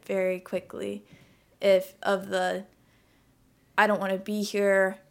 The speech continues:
Everything just is terrible. Nothing's working out." Um, and so I have to flip it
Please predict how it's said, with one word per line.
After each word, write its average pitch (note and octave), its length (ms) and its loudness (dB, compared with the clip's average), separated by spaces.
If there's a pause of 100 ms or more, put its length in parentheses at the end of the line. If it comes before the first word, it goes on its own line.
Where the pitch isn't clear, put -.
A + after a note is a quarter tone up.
(400)
Everything G3 640 0
just F3+ 340 -8
is - 180 -12
terrible. G3+ 960 0 (380)
Nothing's G#3+ 560 -2
working G3 400 -4
out." F#3+ 400 -2 (800)
Um, F#3+ 460 -6 (1500)
and A3 200 0
so G3+ 200 0
I G3 180 6
have F#3+ 280 -2
to G3 80 -6
flip G#3 260 -6
it G3 160 -6